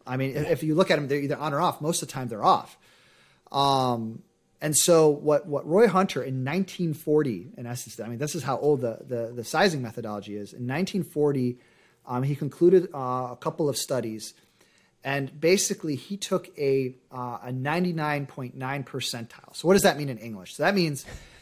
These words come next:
Speaker 2: <laughs>
Speaker 1: he says, "Okay, there's a certain probability that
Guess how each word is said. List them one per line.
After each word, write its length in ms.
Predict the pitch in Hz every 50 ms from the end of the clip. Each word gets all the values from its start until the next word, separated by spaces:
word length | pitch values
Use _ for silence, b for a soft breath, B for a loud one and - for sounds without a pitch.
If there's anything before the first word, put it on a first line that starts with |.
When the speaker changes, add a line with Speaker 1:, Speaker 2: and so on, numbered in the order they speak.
| -
Speaker 2:
<laughs> 460 | - _ _ - - - _ _ - -
Speaker 1:
he 100 | 196 196
says, 380 | - - 208 196 185 170 -
"Okay, 340 | - 185 185 - 185 156 139
there's 240 | 123 165 185 180 156
a 60 | 160
certain 320 | - - 214 240 269 233
probability 960 | - - - 185 170 170 160 160 135 135 143 139 131 123 107 104 95 101 113 _ _ -
that 380 | 139 135 131 127 123 - -